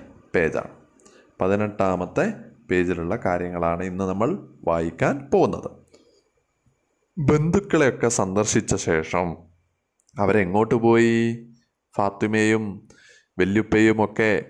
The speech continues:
എങ്ങോട്ട് പോയി? ആ, കടൽ തീരത്തേക്ക്, ബീച്ചിലോട്ട് പോയി.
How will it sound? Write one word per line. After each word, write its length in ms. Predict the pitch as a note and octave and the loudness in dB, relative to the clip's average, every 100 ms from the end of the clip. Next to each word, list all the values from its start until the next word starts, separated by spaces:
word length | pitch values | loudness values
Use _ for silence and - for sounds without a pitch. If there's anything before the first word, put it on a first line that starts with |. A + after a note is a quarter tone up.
| - _ _ _ _ _ _ _ - | -14 _ _ _ _ _ _ _ -8
എങ്ങോട്ട് 300 | G2 G#2+ A2+ | -2 2 2
പോയി? 720 | A2+ A#2 B2 A#2+ A#2+ A#2+ B2+ - _ _ _ _ _ _ _ _ _ - | 2 2 4 2 0 -2 -8 -20 _ _ _ _ _ _ _ _ _ -4
ആ, 360 | C3+ A2+ F2+ - | -2 -2 -4 -6
കടൽ 260 | F#2 G2+ D3 C#3+ | -2 0 0 0
തീരത്തേക്ക്, 680 | A#2 G2 F#2 F2 F2 F2 B2 | 2 2 0 -2 -2 -2 -2
ബീച്ചിലോട്ട് 640 | G#2 G#2 D3 C3+ C3+ D3+ | 0 0 2 4 4 0
പോയി. 280 | A#2+ D#2+ | 0 -2